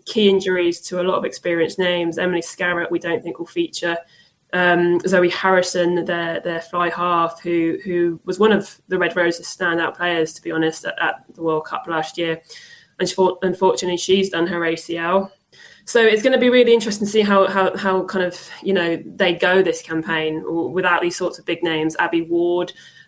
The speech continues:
another standout forward who was, you know, so, so dominant for England in the line out, um, you know, has been a mainstay of that side for so long. She's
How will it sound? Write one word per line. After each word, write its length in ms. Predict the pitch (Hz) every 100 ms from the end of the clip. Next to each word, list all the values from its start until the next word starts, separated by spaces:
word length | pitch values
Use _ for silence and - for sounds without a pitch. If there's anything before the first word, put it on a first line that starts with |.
| -
another 240 | 185 175
standout 540 | 170 - 180 165 160 156
forward 460 | 175 170 170 165 -
who 340 | 175 165 165
was, 360 | - 170 - -
you 80 | 165
know, 280 | 156 156 156 - _ _ -
so, 440 | - - 233 180
so 260 | - 202 175
dominant 440 | 185 180 165 156
for 100 | 180
England 320 | 170 165 160
in 80 | 160
the 80 | 160
line 280 | 165 165 160
out, 340 | 156 151 151 -
um, 520 | 156 156 156 151 - - - -
you 100 | 151
know, 120 | 143
has 220 | - 185
been 140 | 170 156
a 60 |
mainstay 520 | 160 170 165 160 165
of 140 | 165 165
that 160 | 156
side 240 | - 165 156
for 80 | -
so 240 | 170 160
long. 280 | 165 160 156
She's 440 | - 180 170 -